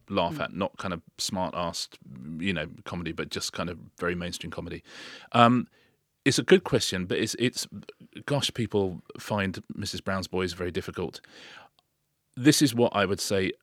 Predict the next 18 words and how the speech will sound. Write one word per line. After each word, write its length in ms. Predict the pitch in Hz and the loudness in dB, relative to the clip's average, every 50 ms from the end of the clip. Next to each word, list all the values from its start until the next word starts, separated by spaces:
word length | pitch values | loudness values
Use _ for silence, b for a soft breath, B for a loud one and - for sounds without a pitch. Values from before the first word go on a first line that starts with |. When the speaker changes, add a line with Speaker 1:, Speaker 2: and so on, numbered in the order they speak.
| _ - | _ -8
Speaker 1:
about 420 | 101 87 - 104 101 90 90 - - | -8 -4 -2 0 0 0 -2 -4 -6
it. 180 | - - - - | -6 -6 -8 -2
There 200 | - 117 117 117 | 4 4 6 6
are 100 | 123 123 | 6 6
an 80 | 120 | 4
awful 260 | 127 135 139 - 135 127 | 4 2 2 2 0 0
lot 140 | 127 - | 0 0
of 140 | - - - | -2 -6 -12
comedies 640 | - - 113 101 98 92 95 92 90 90 - - - 90 85 | -8 -6 -4 -2 -2 -2 -2 -4 -6 -6 -6 -8 -8 -10 -10
that, 300 | - - - - - - - - | -6 -8 -6 -6 -8 -12 -10 -6
uh, 120 | - 95 - - | -4 -4 -4 -2
you 140 | - 104 | -4 -4
know, 140 | 87 82 80 - | -4 -4 -6 -6
well, 160 | - - 95 | -8 -8 -6
certainly 280 | - - - - - 78 80 | -4 -4 -4 -4 -4 -6 -6
used 200 | 98 107 - - | -4 -6 -6 -8
to 60 | 78 | -10
be 160 | 73 - - | -10 -10 -12